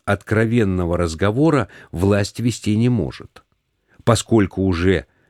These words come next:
пять лет она сдает одну геополитическую позицию за другой. Чтобы высказаться откровенно – Власти пришлось бы назвать вещи своими именами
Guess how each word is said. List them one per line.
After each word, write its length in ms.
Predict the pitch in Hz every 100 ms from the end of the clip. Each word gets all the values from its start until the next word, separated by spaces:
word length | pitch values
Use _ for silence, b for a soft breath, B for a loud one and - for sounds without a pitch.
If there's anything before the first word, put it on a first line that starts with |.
| _
пять 300 | - 87 -
лет 300 | 98 143 160 -
она 320 | 98 95 90
сдает 560 | 73 92 95 117 120 -
одну 400 | 95 90 131 165
геополитическую 1040 | 123 101 90 95 87 - 80 - - 85
позицию 760 | 73 90 73 73 - - 62 - _ _ -
за 180 | 95 117
другой. 500 | 127 98 58 - _ _ _ _ _ B B B B
Чтобы 440 | - - 139 120
высказаться 800 | 117 143 156 - 98 87 82 104
откровенно – 800 | 92 - 107 120 147 165 131 76 - _ _ _ _ B B
Власти 540 | - 95 123 139 - 135
пришлось 560 | 120 117 - 110 120
бы 120 | 104 127
назвать 480 | 127 110 123 131
вещи 360 | 127 139 - 127
своими 600 | - 131 143 135 139 147
именами 680 | 151 160 160 120 78 -